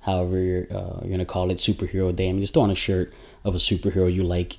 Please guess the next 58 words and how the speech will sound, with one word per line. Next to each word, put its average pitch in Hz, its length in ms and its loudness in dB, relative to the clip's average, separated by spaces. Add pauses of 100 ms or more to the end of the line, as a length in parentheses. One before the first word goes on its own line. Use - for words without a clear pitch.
In 98 160 0
some 98 280 4
way, 98 180 6
<laughs> - 100 0
Stan 110 240 6
Lee 101 120 4
affected, 92 540 -2 (540)
uh, 90 300 -6 (600)
that 104 340 0 (500)
being 101 300 6
a 90 60 2
thing, 85 340 -2 (100)
you 92 140 -2
know, 95 180 0
even 104 180 4
if 95 60 2
it's 92 120 -4
Batman 98 440 2
and 98 80 0
Superman 98 500 0
and, 90 160 -2 (300)
you 113 80 2
know, 101 140 6
whatever 107 320 8
it 92 60 2
is, 95 120 2
even 127 140 6
if 131 80 4
it's 117 80 -2
D 139 120 4
C 123 460 8
and 98 180 4
even 120 160 8
if 113 60 4
it's, - 140 -6
you 120 80 6
know, 107 260 4 (320)
uh, 98 360 4
you 101 120 2
know, 101 80 2
some 107 200 2
of 107 60 4
the, 107 120 6
like, 98 120 4
The 113 140 8
Incredibles 104 460 4
from 104 140 4
Disney, 107 320 4
just, 101 220 -2
the, 101 80 -2
the, - 200 -4
you 113 120 0
know, 95 200 2 (220)
you 127 120 2
understand 101 380 2
the 90 40 -2
concept 90 440 -2
that, 87 180 -4